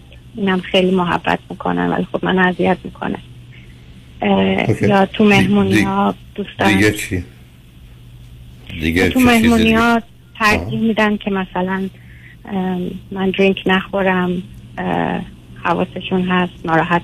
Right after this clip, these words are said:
Speaker 1: می‌شن، می‌گن تحت تاثیر دوستات هستی. البته من زیاده روی نمی‌کنم، اه، ولی، آره، اه، اینا، اینا منو
Speaker 2: شما
Speaker 1: خیلی اذیت می‌کنه.
Speaker 2: شما آخه مسئله نابرابری ده-، شما فکر کنید یه مقداری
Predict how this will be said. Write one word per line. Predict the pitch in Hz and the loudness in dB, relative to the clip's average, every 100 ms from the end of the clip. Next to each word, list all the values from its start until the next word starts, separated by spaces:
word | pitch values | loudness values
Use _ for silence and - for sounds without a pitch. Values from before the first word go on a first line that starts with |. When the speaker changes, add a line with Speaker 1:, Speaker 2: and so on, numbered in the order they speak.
| - | -4
Speaker 1:
می‌شن، | 175 - 175 175 | -8 -2 -2 0
می‌گن | 175 170 175 | -2 -2 -2
تحت | - 175 175 | 0 -2 -2
تاثیر | - - 190 | -6 -6 -8
دوستات | - 175 - 180 190 | -8 -10 -8 -8 -6
هستی. | 180 175 - - - - - - - - - - - - - | -8 -8 -10 -8 -8 -12 -16 -16 -14 -14 -14 -16 -16 -4 0
البته | 202 190 | 2 4
من | 214 208 - 190 | 4 4 0 2
زیاده | 214 196 196 190 | 2 4 2 2
روی | 190 | 2
نمی‌کنم، | 226 262 247 - 196 190 185 185 | 2 2 2 0 -4 -4 -6 -6
اه، | 190 190 185 180 | -4 -4 -4 -2
ولی، | 190 196 - - - - - | -2 -2 -6 -14 -20 -18 -10
آره، | 196 185 - - - - - | -8 -8 -10 -20 -20 -16 -10
اه، | 196 185 - - - | -10 -10 -14 -18 -6
اینا، | 226 226 - | -2 -2 0
اینا | 233 233 | 2 4
منو | 233 233 | 6 4
Speaker 2:
شما | 214 | 2
Speaker 1:
خیلی | 226 208 | -2 -2
اذیت | 165 165 180 - - | -2 -6 -8 -14 -16
می‌کنه. | - - - - - | -18 -18 -14 -8 0
Speaker 2:
شما | 98 101 92 87 85 | 0 0 -2 -4 -4
آخه | 87 139 | -2 2
مسئله | 113 95 101 110 | 2 2 2 2
نابرابری | 110 95 95 92 90 90 92 | 4 4 4 4 2 2 0
ده-، | 90 82 - | -2 -4 -2
شما | 104 | -2
فکر | 107 | -2
کنید | 101 - - | -4 0 2
یه | 98 | 2
مقداری | 95 90 95 104 | 2 2 2 4